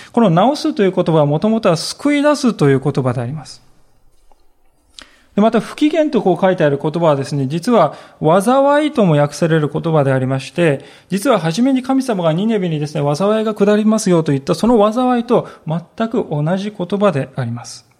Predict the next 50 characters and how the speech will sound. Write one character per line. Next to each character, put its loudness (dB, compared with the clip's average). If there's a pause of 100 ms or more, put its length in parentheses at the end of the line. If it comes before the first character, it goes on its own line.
(1000)
つ 0
ま 4
り 0
原 2
文 2
を 4
で 0
す -2
ね、 0
注 2
意 2
深 0
く -2
見 4
る 2
と、 0
こ -6
こ 0
で 4
語 -6 (120)
ら 4
れ 2
て 0
い 2
る 2
こ 0
と 0
は 0
こ 2
う 4
い 4
う 4
意 4
味 4
で 0
あ -2
り -8
ま -14
す。 -20 (1300)
神 2
は 4
ヨ 2
ナ 4
を 2 (460)
彼 2
の 4
災 0
い -2
か -4
ら 2